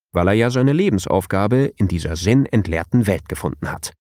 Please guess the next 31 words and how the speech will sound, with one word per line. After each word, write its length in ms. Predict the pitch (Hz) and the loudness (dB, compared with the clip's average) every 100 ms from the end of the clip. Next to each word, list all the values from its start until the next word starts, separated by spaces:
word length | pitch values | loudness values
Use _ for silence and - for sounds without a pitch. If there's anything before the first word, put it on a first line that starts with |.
| _ _ _ _ _ _ _ _ _ | _ _ _ _ _ _ _ _ _
Michael 480 | 123 139 143 135 107 | 2 2 2 2 4
Nehls 480 | 107 131 202 - - | 4 4 2 -2 -6
sieht 320 | 151 156 160 - | -6 -4 -6 -4
das 300 | 78 143 - | -6 -6 -4
ein 200 | 131 110 | -2 0
bisschen 380 | 90 - 113 - | -2 -2 -2 0
anders. 460 | 98 78 - - - _ _ _ - | -2 -4 -8 -12 -12 _ _ _ -2
Das 160 | 120 | 0
Steinewälzen 760 | - 147 190 104 95 101 - 143 | 0 2 2 2 2 0 0 0
verfolgt 520 | - - 127 120 - | 0 -2 -2 -2 -6
keinen 400 | - 117 147 127 | -2 2 4 4
höheren 360 | 104 107 95 95 | 4 4 2 0
Zweck, 340 | - 98 - - _ _ _ | 2 0 -2 -16 _ _ _
ist 180 | 113 - | -2 0
also 240 | 117 113 | 2 2
vollkommen 500 | 107 135 127 104 104 | 2 2 2 2 2
sinnlos. 540 | 107 127 90 - - - _ _ _ _ _ | 4 4 2 -4 -10 -12 _ _ _ _ _
Außerdem 580 | 135 120 110 101 123 131 | 0 2 2 2 2 2
hat 140 | 117 | 0
sich 140 | - 95 | -2 -2
Sisyphos 540 | 127 110 110 127 139 | 0 0 0 0 -2
diese 260 | - 95 98 | 0 0 2
Aufgabe 540 | 98 98 - 107 131 | 2 0 0 0 2
ja 200 | 131 120 | 0 2
nicht 180 | 117 113 | 0 0
selbst 320 | 208 160 - | 0 0 -2
ausgesucht. 520 | 73 - 87 85 80 - _ _ _ _ _ - | -10 -4 -2 -2 -4 -12 _ _ _ _ _ -2
Würde 300 | 113 151 127 | 2 4 4
er 180 | 110 | 2
heute 240 | 120 143 120 | 2 0 2
leben, 380 | 127 170 135 | 2 2 2